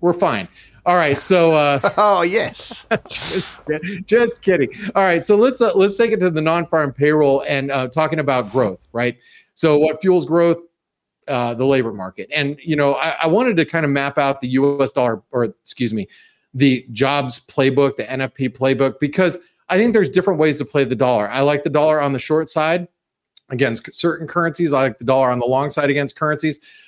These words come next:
Speaker 1: Certain currencies, I happen to be long the dollar Canadian, as I, uh, told you guys the last couple of, uh, trade-offs that we had. Uh, it's kind of one of the bigger positions I was running. Uh, that, that one, I, I actually still like the dollar Canadian to the long side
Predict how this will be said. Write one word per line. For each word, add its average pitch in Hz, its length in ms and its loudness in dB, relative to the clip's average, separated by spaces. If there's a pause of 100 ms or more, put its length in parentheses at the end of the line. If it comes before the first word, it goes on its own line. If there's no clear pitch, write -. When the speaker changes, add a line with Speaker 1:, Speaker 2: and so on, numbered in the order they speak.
(120)
Speaker 1:
Certain 165 280 0
currencies, 151 420 2
I 135 140 -4
happen 147 240 -2
to 139 60 2
be 135 120 2
long 139 280 2
the 131 80 -2
dollar 135 240 2
Canadian, 135 440 2
as 127 140 -4
I, 113 160 2 (240)
uh, 110 160 -4 (260)
told 143 220 0
you 127 80 -2
guys 123 240 0
the 127 80 -2
last 123 260 0
couple 117 280 -2
of, 104 220 -4
uh, 95 380 -4 (100)
trade-offs 117 420 0
that 123 80 -2
we 113 140 -2
had. 113 260 0 (420)
Uh, 113 160 0
it's 113 100 -2
kind 139 160 -2
of 123 60 0
one 123 120 0
of 113 60 0
the 104 60 -2
bigger 117 240 0
positions 117 460 -2
I 107 80 2
was 101 160 -2
running. 139 380 2 (360)
Uh, 139 240 2
that, 151 320 -2
that 170 220 0
one, 170 180 2
I, 143 300 -2
I 143 100 0
actually 160 300 -2
still 135 340 0
like 135 340 0
the 120 100 -2
dollar 127 320 2
Canadian 127 420 -2
to 123 100 -8
the 113 80 -2
long 117 300 -2
side 120 340 0